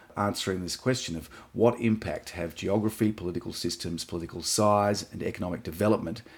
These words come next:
had on covid nineteen outcomes around the world. This is the specific question being asked. And, you know, the answer is, is, um, is an interesting one.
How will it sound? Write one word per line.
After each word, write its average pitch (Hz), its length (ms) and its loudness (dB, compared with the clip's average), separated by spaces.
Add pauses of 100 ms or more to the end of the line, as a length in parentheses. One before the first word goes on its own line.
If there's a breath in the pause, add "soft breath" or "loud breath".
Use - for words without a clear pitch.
(180 loud breath)
had 95 180 0
on 85 140 -4
covid 95 420 0
nineteen 90 580 -4
outcomes 95 640 -4
around 85 460 -4
the 85 80 -6
world. 82 480 -6 (260 loud breath)
This 92 160 -2
is 80 120 -6
the 87 320 -2 (420 loud breath)
specific - 480 -6
question 82 680 -4 (160 loud breath)
being 82 300 -4
asked. 85 460 -6 (1300)
And, 107 440 0
you 104 80 -6
know, 98 100 0
the 101 140 0
answer 98 300 -2
is, 87 240 -6
is, 85 340 -4
um, 85 380 -6 (720 loud breath)
is 85 280 -4
an 90 120 -2
interesting 90 480 -4
one. 92 280 -4